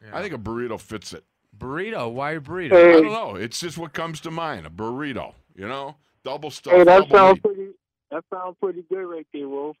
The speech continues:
Speaker 2: I think so, man. Maybe Taco Tuesday or Burrito Monday.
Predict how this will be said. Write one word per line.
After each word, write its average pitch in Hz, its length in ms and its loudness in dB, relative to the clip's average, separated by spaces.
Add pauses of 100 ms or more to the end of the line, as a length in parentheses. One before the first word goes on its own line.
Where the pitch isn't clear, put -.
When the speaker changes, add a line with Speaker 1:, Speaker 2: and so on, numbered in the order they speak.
Speaker 2:
I 147 140 -10
think 175 260 -12
so, 170 300 -10
man. 117 300 -6
Maybe 143 280 -10
Taco 143 380 -10
Tuesday 139 460 -12
or 120 180 -8
Burrito 110 440 -10
Monday. 107 420 -12